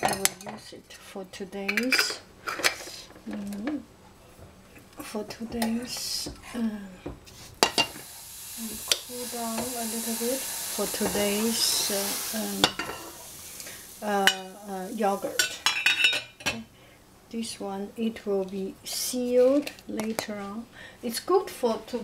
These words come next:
to keep for in refrigerator one week or something. Just, uh, considering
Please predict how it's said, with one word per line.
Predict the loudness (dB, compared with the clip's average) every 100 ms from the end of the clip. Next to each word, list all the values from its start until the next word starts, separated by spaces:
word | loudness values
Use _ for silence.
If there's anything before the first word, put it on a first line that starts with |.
| -6
to | -8 -8
keep | -6 -6 -6
for | -10 -8 -6 -8 -10 -14 -12 -6
in | -4 -2
refrigerator | -4 -4 -8 -8 -4 -2 -2 -4 -8 -8
one | -6 -6 -6
week | -6 -6
or | -8 -8
something. | -6 -6 -6 -6 -8 -10 -12 -14 -14 -16 -14 -8
Just, | -6 -4 -2
uh, | -2 -2 -8 -2
considering | 4 6 10 10 10 8 6 2